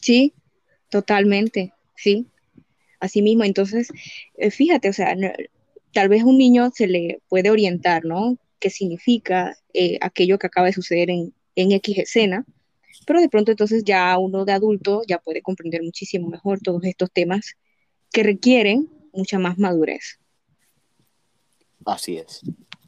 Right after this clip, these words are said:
Speaker 2: Ahora, <laughs> yéndonos de ese punto, cuando ves una
Speaker 1: Sí.
Speaker 2: película o un anime, ¿tú analizas a los
Speaker 1: Ajá.
Speaker 2: personajes o la temática?
Speaker 1: Bueno, mira, esto, creo que la, creo que ambas, las dos,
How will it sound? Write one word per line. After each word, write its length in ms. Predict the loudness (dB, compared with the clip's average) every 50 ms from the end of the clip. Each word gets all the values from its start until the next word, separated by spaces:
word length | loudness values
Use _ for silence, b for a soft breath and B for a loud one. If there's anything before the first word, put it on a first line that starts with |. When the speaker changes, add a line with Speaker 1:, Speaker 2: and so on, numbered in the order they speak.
| _ _ _ _ _ _ _ _ _ _ _ _ _ _ _ _ _ -2
Speaker 2:
Ahora, 340 | 0 2 2 0 0 -2 _ _ _ _ _ -20 _ _ -20
<laughs> 280 | -20 -18 -16 -12 -6 -4
yéndonos 520 | -2 -2 -2 -2 -4 -4 -6 -4 -4 -4
de 180 | -4 -4 -6 -8
ese 200 | -10 -10 -10 -12
punto, 500 | -10 -10 -12 -12 -12 -12 -10 -10 -10 -10 _ b b b b b b b
cuando 240 | -2 -2 -2 0 0
ves 120 | -2 0 2
una 160 | 4 2 2
Speaker 1:
Sí. 60 | 2 -2
Speaker 2:
película 420 | -6 -4 0 2 2 2 0 -2
o 40 | -6
un 120 | -8 -10
anime, 500 | -14 -12 -12 -12 -12 -12 -14 -14 -14 -16 -18 -20 _ _
¿tú 120 | -10 -10 -8
analizas 440 | -6 -6 -8 -8 -8 -8 -10 -8
a 40 | -8
los 60 | -8
Speaker 1:
Ajá. 60 | -10 -8
Speaker 2:
personajes 600 | -10 -12 -12 -12 -10 -8 -8 -8 -8 -10 -12 -12
o 100 | -12 -10
la 120 | -12 -12
temática? 500 | -12 -14 -16 -16 -16 -16 -16 -16 -18 -20 _ _ _ _ _ _ _ _ _ _ _ _ _ _ _ _ _ _ _ b b b _ _ _ _ _
Speaker 1:
Bueno, 360 | -4 0 2 4 4 4 4
mira, 420 | 4 4 4 4 4 2 0 -2 -4 0
esto, 760 | 2 2 4 2 2 -2 -6 _ 0 2 4 4 4 2 0 _ _ -4
creo 160 | -4 -4 -2
que 100 | -2 0 0
la, 140 | 0 -2 -2 _
creo 160 | -4 -2 0
que 100 | 2 2
ambas, 500 | 4 4 4 2 2 0 -4 -6 -14 _ _ _ _ _ _ _ _ _ _
las 200 | -4 -4 -2 0
dos, 360 | 2 2 2 2 0 -4 -12